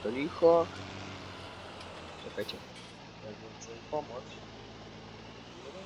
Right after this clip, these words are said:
Włączyłem pomoc. Muszę zobaczyć,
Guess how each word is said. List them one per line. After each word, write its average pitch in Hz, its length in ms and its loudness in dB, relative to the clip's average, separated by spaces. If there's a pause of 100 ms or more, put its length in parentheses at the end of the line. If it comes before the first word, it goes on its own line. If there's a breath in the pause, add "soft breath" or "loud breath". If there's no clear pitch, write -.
(840)
Włączyłem - 400 -8 (140)
pomoc. 131 280 -6 (2000)
Muszę - 340 -2 (2250)
zobaczyć, 127 420 0